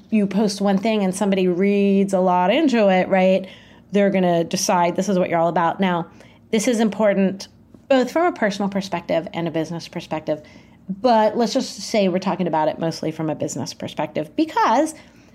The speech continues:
you have a business identity. You solve a problem for a very specific person. You are a very specific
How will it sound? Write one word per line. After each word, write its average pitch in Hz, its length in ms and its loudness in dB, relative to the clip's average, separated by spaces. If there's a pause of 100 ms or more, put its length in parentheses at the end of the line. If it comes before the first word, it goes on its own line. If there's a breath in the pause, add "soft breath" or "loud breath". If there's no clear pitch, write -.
(320 loud breath)
you 330 240 4
have 302 460 2 (100)
a 226 200 2
business 254 400 0
identity. 233 420 0
You 185 260 0
solve 208 280 0
a 202 40 0
problem 208 460 0
for 202 140 -6
a 165 60 -6
very 160 200 -2
specific - 540 -10
person. 330 560 0 (480 loud breath)
You 262 680 4 (360 loud breath)
are 214 320 4
a 214 100 0
very 214 240 0
specific 233 640 -6